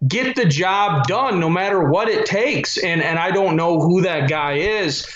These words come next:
but there's that combo. So we're looking in mirrors. We're checking out all the mirrors. Uh, but at some point, somebody's gotta lead by example, and maybe it's a big play. Maybe it's,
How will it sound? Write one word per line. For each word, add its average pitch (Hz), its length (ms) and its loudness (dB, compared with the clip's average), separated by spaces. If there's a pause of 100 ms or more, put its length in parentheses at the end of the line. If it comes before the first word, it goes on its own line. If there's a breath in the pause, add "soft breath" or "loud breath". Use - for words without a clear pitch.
(240 loud breath)
but 156 120 0
there's 170 200 0
that 185 200 -2
combo. 202 500 0
So 135 220 0
we're 139 220 2
looking 190 280 0
in 185 140 0
mirrors. 170 480 0
We're 123 80 2
checking 165 320 -2
out 151 160 0
all 185 380 2
the 196 80 2
mirrors. 156 680 0 (360 loud breath)
Uh, 131 440 -2
but 147 120 0
at 143 180 0
some 190 200 -2
point, 160 320 0
somebody's 165 400 0
gotta 151 220 0
lead 143 280 2
by 139 200 0
example, 147 800 -2 (260 loud breath)
and 147 160 0
maybe 156 300 0
it's 147 160 -2
a 139 60 2
big 139 340 -2
play. 180 520 -2
Maybe 151 440 2
it's, - 360 -6